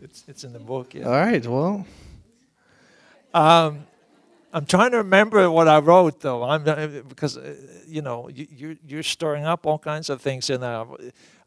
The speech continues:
Speaker 1: But, um, this woman went to a bachelorette party, and she did some things that was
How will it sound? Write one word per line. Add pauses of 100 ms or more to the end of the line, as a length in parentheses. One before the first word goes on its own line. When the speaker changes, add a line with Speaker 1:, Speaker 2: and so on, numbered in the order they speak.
(120)
Speaker 1:
But,
um, (840)
this
woman (840)
went
to
a (100)
bachelorette
party, (1300)
and
she
did
some
things
that
was